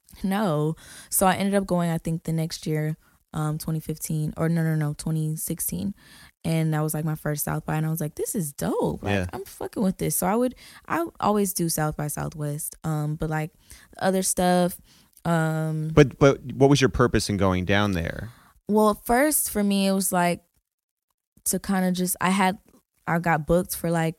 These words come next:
Speaker 1: maybe two shows. Um, so I'm like, "Well, we're going, now I have a reason to go." Um,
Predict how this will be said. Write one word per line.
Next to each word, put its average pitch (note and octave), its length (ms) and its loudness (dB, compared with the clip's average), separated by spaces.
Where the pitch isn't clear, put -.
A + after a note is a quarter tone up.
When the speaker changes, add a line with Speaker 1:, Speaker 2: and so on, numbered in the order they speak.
Speaker 1:
maybe E3 240 -2
two E3 240 -2
shows. D#3 580 0
Um, D#3 640 4
so D#3 160 -4
I'm D#3+ 100 2
like, D#3 240 2
"Well, D3+ 240 0
we're D#3+ 140 2
going, D3+ 340 0
now D#3 140 2
I - 20 2
have D#3 180 0
a C#3+ 40 -4
reason D#3 320 0
to D3+ 60 -2
go." F3+ 460 2
Um, D#3 560 0